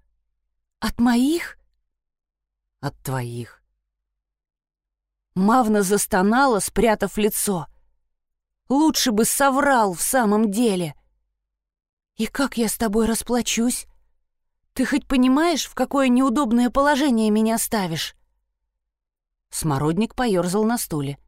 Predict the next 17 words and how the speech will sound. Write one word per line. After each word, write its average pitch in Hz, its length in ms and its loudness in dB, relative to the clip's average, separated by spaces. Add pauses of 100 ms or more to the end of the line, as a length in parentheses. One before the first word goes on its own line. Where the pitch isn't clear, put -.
(880)
«Нет, 160 420 0 (640)
не 170 160 2
надо 202 240 2
платить. 151 520 -4 (500)
Это 151 200 -2
подарок». 180 560 0 (1600)
Мавна, 196 600 2
скомкав 226 640 0
в - 160 -20
пальцах 226 480 -2
злополучный 196 800 0
чек, - 400 -4 (400)
подсела 262 540 0
на 262 120 2
соседний 240 580 0
стул. 214 380 -2 (1600)
«Это 220 420 -2